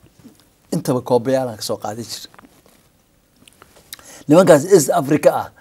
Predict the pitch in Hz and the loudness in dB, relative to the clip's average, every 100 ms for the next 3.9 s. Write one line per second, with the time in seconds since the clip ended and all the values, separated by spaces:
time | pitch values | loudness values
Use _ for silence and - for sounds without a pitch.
0 | - - - 151 160 156 135 139 127 190 | -20 -20 -2 0 4 2 2 0 -2 -2
1 | 185 147 170 165 165 143 143 185 185 175 | 0 4 6 4 2 -6 0 2 6 8
2 | 127 110 - - - - _ 175 156 - | 6 2 -12 -20 -20 -20 _ 2 2 4
3 | 190 156 156 165 214 - 165 135 120 | 6 6 6 4 2 2 2 0 -2